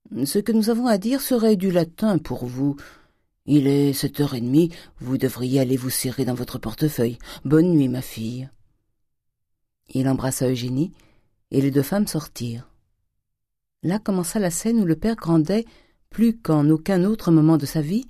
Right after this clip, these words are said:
employa l'adresse qu'il avait acquise dans le commerce des hommes, et qui lui valait souvent, de la part de ceux dont il mordait un peu trop rudement la peau,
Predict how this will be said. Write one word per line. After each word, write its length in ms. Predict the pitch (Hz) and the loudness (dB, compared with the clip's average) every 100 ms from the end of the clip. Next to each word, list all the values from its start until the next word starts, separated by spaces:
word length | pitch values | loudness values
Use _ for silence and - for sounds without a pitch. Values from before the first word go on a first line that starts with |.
| - - - _ _ - | -14 -20 -20 _ _ -6
employa 520 | 165 - 220 214 254 | -6 -2 0 0 0
l'adresse 420 | 240 180 - 240 | -2 -2 -4 -6
qu'il 160 | - 202 | -4 -4
avait 200 | 190 185 | -2 -2
acquise 380 | 175 - 240 - | -4 -4 -6 0
dans 100 | 170 | 2
le 100 | 165 | 4
commerce 420 | 165 156 170 170 | 4 4 2 0
des 280 | 143 127 139 | -2 -2 0
hommes, 280 | 175 214 220 - _ _ _ _ | 2 0 -2 -10 _ _ _ _
et 60 | 165 | -8
qui 140 | - | -4
lui 140 | 175 | -2
valait 240 | 170 180 226 | 0 0 0
souvent, 460 | - 202 185 254 | -4 -6 -4 -2
de 120 | 254 170 | 0 2
la 140 | 151 | 0
part 260 | 147 165 147 | 0 -2 0
de 100 | 135 | -2
ceux 320 | - 196 180 | -2 -2 0
dont 160 | 151 | 0
il 260 | 139 151 135 | 0 0 2
mordait 280 | 143 147 139 | 2 2 0
un 80 | 131 | -2
peu 140 | 131 | -4
trop 200 | - 147 | -4 -2
rudement 320 | 147 196 190 | 0 0 0
la 120 | 190 185 | -2 -4
peau, 300 | - 233 | -4 -6